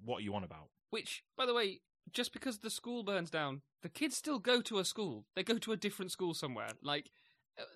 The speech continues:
Speaker 1: No,
Speaker 2: I,
Speaker 1: kids don't
Speaker 2: I
Speaker 1: go,
Speaker 2: understand,
Speaker 1: kids don't go to school now. That's,
Speaker 2: <laughs> I
Speaker 1: that's how
Speaker 2: understand
Speaker 1: it
Speaker 2: that it's
Speaker 1: is.
Speaker 2: supposed to be a bit dystopian because
Speaker 1: <laughs>
Speaker 2: Biff made some money.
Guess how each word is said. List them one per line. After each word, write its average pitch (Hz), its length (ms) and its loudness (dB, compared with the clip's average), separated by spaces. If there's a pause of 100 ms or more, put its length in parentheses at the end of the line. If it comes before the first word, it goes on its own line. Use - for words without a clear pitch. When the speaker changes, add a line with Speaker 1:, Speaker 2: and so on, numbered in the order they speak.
Speaker 1:
No, 120 60 0
Speaker 2:
I, 104 40 2
Speaker 1:
kids 202 220 10
don't 247 100 8
Speaker 2:
I - 40 8
Speaker 1:
go, - 60 8
Speaker 2:
understand, 151 440 4
Speaker 1:
kids 214 160 4
don't 135 120 4
go 113 80 6
to 104 60 6
school 85 200 -2
now. 85 200 -6
That's, - 200 -2
Speaker 2:
<laughs> - 0 -
I 285 100 4
Speaker 1:
that's 240 180 2
how 233 80 8
Speaker 2:
understand 220 80 4
Speaker 1:
it - 20 0
Speaker 2:
that 196 60 6
it's - 80 2
Speaker 1:
is. - 100 4
Speaker 2:
supposed 202 180 0
to - 60 -8
be 202 80 4
a - 20 -2
bit 196 240 0
dystopian 170 500 0
because 151 380 0 (140)
Speaker 1:
<laughs> - 120 -16
Speaker 2:
Biff 170 300 2
made 151 320 0
some 139 380 -2
money. 127 400 -6